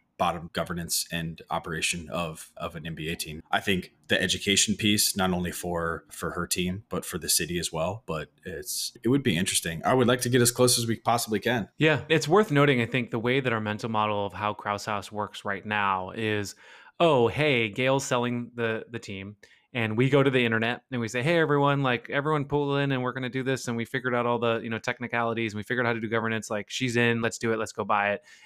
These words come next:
Speaker 2: And now she started, like, the Memphis Grizzlies strategy that <laughs> we've outlined in the past. And now her valuation skyrockets and all this stuff. And we've talked about it in terms, uh,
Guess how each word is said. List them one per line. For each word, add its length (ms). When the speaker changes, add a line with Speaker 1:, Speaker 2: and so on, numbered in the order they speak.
Speaker 2:
And 60
now 160
she 180
started, 300
like, 100
the 80
Memphis 320
Grizzlies 500
strategy 500
that 160
<laughs> 40
we've 100
outlined 320
in 80
the 60
past. 460
And 100
now 180
her 120
valuation 480
skyrockets 640
and 80
all 100
this 120
stuff. 200
And 60
we've 180
talked 280
about 240
it 100
in 80
terms, 520
uh, 100